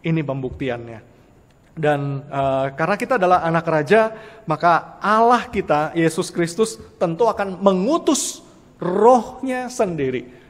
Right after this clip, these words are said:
yang adalah penghiburan, pertolongan bagi kita,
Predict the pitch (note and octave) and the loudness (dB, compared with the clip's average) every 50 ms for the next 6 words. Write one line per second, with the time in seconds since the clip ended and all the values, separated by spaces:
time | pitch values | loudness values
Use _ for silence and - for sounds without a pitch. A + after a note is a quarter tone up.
0 | - - - D#3 D#3+ F3 E3+ E3+ F3 F3+ F3 - - G#3 G3+ F3+ D#3 G#3+ C#4 C#4+ | -20 -10 -6 -6 -4 2 2 4 4 4 2 2 0 0 0 2 6 6 6 8
1 | - E4 D4+ C#4 A3 - - - - - A#3+ - - C4 C4+ C#4 C#4+ C4 A#3+ G3 | 8 6 6 6 4 4 2 -2 -2 -4 -4 -2 -4 -2 4 4 4 4 4 0
2 | D#3+ D3 E3 F3 D#3+ F3+ F#3 E3+ - - - - A3 F#3+ - - D3 B2 - | 0 2 2 2 2 0 -6 -8 -10 -16 -8 -6 -6 -6 -2 -4 -4 -4 -4